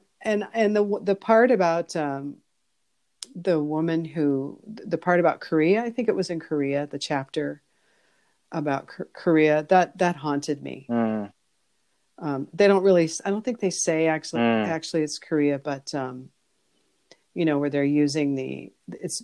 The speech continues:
Speaker 1: things are very overpopulated, and th-, they're using,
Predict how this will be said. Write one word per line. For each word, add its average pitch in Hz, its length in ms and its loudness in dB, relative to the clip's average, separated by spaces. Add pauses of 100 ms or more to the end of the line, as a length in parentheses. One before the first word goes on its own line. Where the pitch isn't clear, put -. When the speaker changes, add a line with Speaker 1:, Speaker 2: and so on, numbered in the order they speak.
Speaker 1:
things 165 220 2
are 160 80 0
very 151 320 2 (100)
overpopulated, 143 1040 -4
and 139 420 -10 (760)
th-, - 180 -6
they're 170 220 4
using, 160 560 4